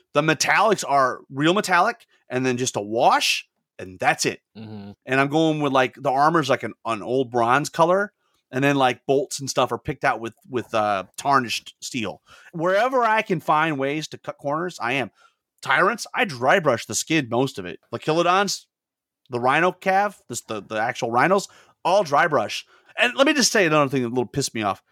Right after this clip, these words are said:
Speaker 1: I was using the army br-, painter dry brushes, the, the round ones are, like, makeup style. They're
Speaker 2: Yes.
Speaker 1: total garbage, dude. If I'm dry brushing and your brush is falling apart and I'm having to pick bristles off the paint job, I'm done.
Speaker 2: Oh,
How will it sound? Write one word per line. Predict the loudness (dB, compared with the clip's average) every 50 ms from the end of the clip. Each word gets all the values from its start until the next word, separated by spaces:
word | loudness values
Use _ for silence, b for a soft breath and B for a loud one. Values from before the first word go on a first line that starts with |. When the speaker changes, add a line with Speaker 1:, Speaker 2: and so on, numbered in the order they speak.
| b b b b b
Speaker 1:
I | 0 2 4
was | 4 4
using | 4 2 2 2
the | 2 2 2
army | 4 4 2 4 4 2 -2
br-, | -2 -2 -4 -4 -6 -8 _
painter | -4 -2 0 0 0 0
dry | 0 2 2 2 4
brushes, | 4 2 0 0 -4 -6
the, | -4 -6 -4
the | -4 -4 -6
round | -4 -2 0 0 0 2
ones | 0 0 0 -2
are, | -2 0
like, | -2 -2 -2 _
makeup | -8 -8 -6 -6 -6 -8
style. | -4 -2 0 0 2 0 0 -4 _ _ _ _ _ _ _ _ _
They're | 0 0 0
Speaker 2:
Yes. | 2 2
Speaker 1:
total | 2 0 0 2
garbage, | 2 4 4 4 2 0 -8 -8
dude. | -10 -8 -10 -10 -12 _ _ _ _ _ _ _ _ _ _
If | -2 0 2
I'm | 0 2
dry | 2 2 2 2 4
brushing | 4 2 2 2 2 0 0 0 2
and | 2 2 4
your | 2 2 4 2 2
brush | 0 0 0 2 2 2 0 -4
is | -8 -2
falling | 2 2 2 2 2 0
apart | -2 -4 0 2 2 2 2
and | 2 0
I'm | 0
having | 2 2 0 -2 -4
to | -6
pick | -8 _ -4 -4 -4 -4 -12 -16 -14 -14 -14 -14 _
bristles | 0 2 2 2 0 -2 -2 -2 b b b b b _
off | 0 2 2 0 -2
the | -6
paint | 0 0 0 0 2
job, | 2 2 4 4 2 0 -2 _ _ _ _ _ _ _ _ -2
I'm | 0 0 2
done. | 0 0 -2 -2 -6 -12 _ _ _ _ _ _ _ _ 0
Speaker 2:
Oh, | 2 2 4 4 4 2 0 -4 -8 -8 -8